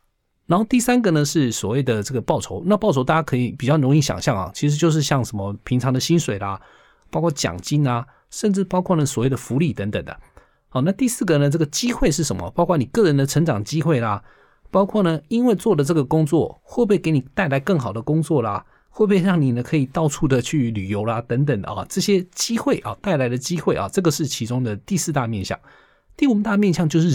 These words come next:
人，这个人呢，可能包括呢，你组织里面，比方说你的老板，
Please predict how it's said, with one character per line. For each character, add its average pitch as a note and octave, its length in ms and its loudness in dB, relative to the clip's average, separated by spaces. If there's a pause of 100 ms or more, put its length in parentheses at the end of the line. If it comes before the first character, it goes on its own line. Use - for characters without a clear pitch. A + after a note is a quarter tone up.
人， G#2 160 -8 (100)
这 - 120 -4
个 C4 80 2
人 A#2 220 0
呢， B2 120 0
可 A#2+ 120 -4
能 A2+ 120 -4
包 D#3+ 160 -2
括 D#3+ 140 -2
呢， B2+ 180 0 (380)
你 B2+ 280 0
组 G#2+ 200 -4
织 F3+ 160 -2
里 A2+ 160 0
面， C3+ 240 2 (280)
比 A2 120 -6
方 D#3 120 0
说 E3 140 2
你 A#2 140 2
的 G2+ 120 -4
老 A2+ 200 0
板， F#2+ 200 -4